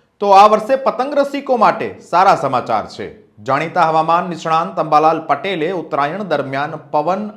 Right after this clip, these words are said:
અનુકૂળ રહેશે તેવી આગાહી કરી છે. હવામાન નિષ્ણાંત અંબાલાલ પટેલના જણાવ્યા પ્રમાણે ઉત્તરાયણના દિવસે સવારના સમયે પવન થોડો ધીમો રહી શકે છે, પરંતુ જેમ જેમ દિવસ આગળ વધશે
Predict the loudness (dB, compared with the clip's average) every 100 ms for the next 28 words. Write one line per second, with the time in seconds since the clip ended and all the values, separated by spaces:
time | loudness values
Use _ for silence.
0 | -10 -8 -6 -6 -4 -2 0 -2 -4 -12
1 | -12 -20 _ _ -6 -4 0 0 2 0
2 | -2 -4 -6 -6 -12 -14 -18 _ _ _
3 | _ 0 2 4 2 0 -2 -2 -2 -2
4 | 0 4 4 2 -2 -4 -4 -4 -2 0
5 | 0 0 -2 -2 -2 -2 -2 -6 -2 -2
6 | -2 -4 -6 -6 -8 -8 -10 -12 -20 _
7 | _ _ -2 2 6 6 4 0 0 0
8 | -2 0 0 0 -2 -6 -4 0 0 0
9 | -6 -8 -6 0 2 2 0 -4 -6 -6
10 | -6 -8 -6 -6 -4 -6 -8 -6 -6 -4
11 | -8 -6 -6 -4 -2 -2 -2 -2 -4 -6
12 | -8